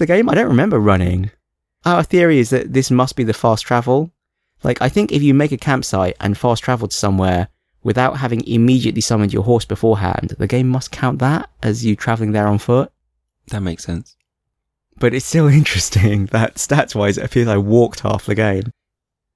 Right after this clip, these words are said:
Speaker 2: I captured the deaths from falling because of your numerous stories. I thought this could be an interesting f-,
Speaker 1: Of
Speaker 2: figure.
Speaker 1: what? Of riding off a cliff?
Speaker 2: Yeah.
Speaker 1: It turns out only two deaths from falling and two deaths from falling on a horse,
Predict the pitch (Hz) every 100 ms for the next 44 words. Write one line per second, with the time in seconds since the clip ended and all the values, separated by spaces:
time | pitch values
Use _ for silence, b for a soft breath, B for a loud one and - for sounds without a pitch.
0 | _ _ _ _ _ - 110 - 131 -
1 | 104 98 95 95 - 104 104 - - 101
2 | 98 - 117 120 127 147 135 120 113 -
3 | _ _ _ _ - 107 107 101 95 95
4 | 95 - _ _ _ _ _ - 113 113
5 | 101 92 - 113 110 95 92 92 104 95
6 | 92 - 98 95 95 90 95 92 92 90
7 | - _ _ - 101 104 117 92 95 -
8 | 101 104 110 107 107 104 - 113 95 92
9 | - 90 - B B B B 156 - 190
10 | 185 - 113 110 - - 135 135 120 117
11 | - _ _ - 165 143 127 131 120 104
12 | 123 107 95 95 - 107 120 107 107 -
13 | 104 110 107 101 - 98 98 101 - 107
14 | -